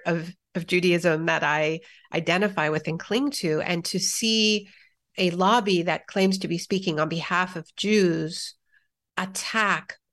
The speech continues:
literary festivals, authors, universities explicitly, like, maybe it's time to destroy the univer-, I mean, we're reading these outrageous articles. And so in this frenzy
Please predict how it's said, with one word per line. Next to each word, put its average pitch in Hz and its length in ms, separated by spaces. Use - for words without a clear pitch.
literary 202 480
festivals, 156 1040
authors, 156 920
universities 214 1000
explicitly, 202 1000
like, 160 200
maybe 233 380
it's 254 180
time 208 380
to 190 100
destroy 175 600
the 226 160
univer-, 226 320
I 202 60
mean, 202 200
we're 196 100
reading 214 340
these 175 160
outrageous 175 640
articles. - 680
And 196 200
so 190 460
in 208 220
this 190 460
frenzy 185 1040